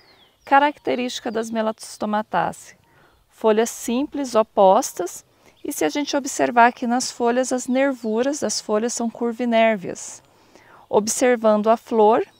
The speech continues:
nesse caso aqui, ela tem ovário ínfero, que o ovário ele tá abaixo da inserção de cálice e corola.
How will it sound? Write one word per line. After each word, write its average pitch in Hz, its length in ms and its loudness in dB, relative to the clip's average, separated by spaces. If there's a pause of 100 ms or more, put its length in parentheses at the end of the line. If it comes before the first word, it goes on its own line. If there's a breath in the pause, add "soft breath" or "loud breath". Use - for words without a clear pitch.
(140)
nesse 226 340 -2
caso 202 380 0
aqui, 175 420 -8
ela 180 240 2
tem 175 280 -2
ovário 175 420 0
ínfero, 277 460 -4 (400 soft breath)
que - 120 -6
o 220 40 2
ovário 190 440 4
ele 180 140 -6
tá - 300 2
abaixo 180 560 2
da 170 100 -4
inserção 175 580 -6
de 160 140 -8
cálice 165 480 -4
e - 20 -16
corola. 233 560 4